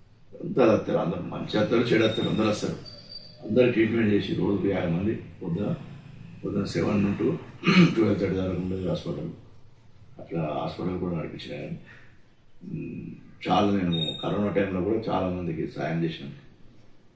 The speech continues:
అది చెప్పుకునేది కాదు. కాకపోతే ఏంటంటే మీ ప్లేస్ మీరు అడుగు-, అడుగుతాం కాబట్టి చెప్పుకుంటారు. కానీ ఒక ఇమాం సాబ్ ఒక బిల్డింగ్ కట్టించిన, ఈ హాస్పిటల్ ఒకటి పెట్టినాం.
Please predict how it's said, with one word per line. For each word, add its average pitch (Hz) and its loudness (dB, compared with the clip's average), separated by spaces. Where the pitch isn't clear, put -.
అది - -18
చెప్పుకునేది 85 -2
కాదు. 80 -2
కాకపోతే 107 0
ఏంటంటే 107 2
మీ 98 -2
ప్లేస్ - 0
మీరు - 0
అడుగు-, 87 -2
అడుగుతాం 98 0
కాబట్టి 104 0
చెప్పుకుంటారు. 87 -4
కానీ - -2
ఒక 95 -6
ఇమాం 107 -2
సాబ్ 95 0
ఒక 85 0
బిల్డింగ్ 98 0
కట్టించిన, 82 -4
ఈ 90 -2
హాస్పిటల్ 95 2
ఒకటి 87 2
పెట్టినాం. 76 -4